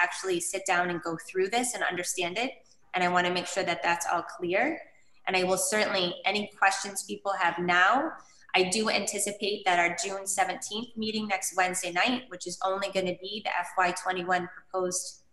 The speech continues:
budget discussion and workshop, um, is where there will probably be more questions because you will have had a little more time than twelve hours to actually look through, um, h-, uh, over a hundred pages of, uh,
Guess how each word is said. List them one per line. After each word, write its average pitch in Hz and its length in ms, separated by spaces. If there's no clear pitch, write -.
budget 185 300
discussion 240 600
and 180 120
workshop, 226 440
um, 185 240
is 185 160
where 180 440
there 175 100
will 175 180
probably 180 380
be 170 300
more 247 280
questions - 680
because 180 320
you 185 80
will 175 140
have 180 220
had 170 200
a 190 60
little 208 220
more 190 180
time 185 420
than 170 240
twelve 196 260
hours 190 680
to 214 120
actually 196 380
look 180 220
through, 196 520
um, 175 300
h-, - 240
uh, 165 180
over 202 180
a 190 60
hundred 185 200
pages 185 440
of, 175 200
uh, 165 380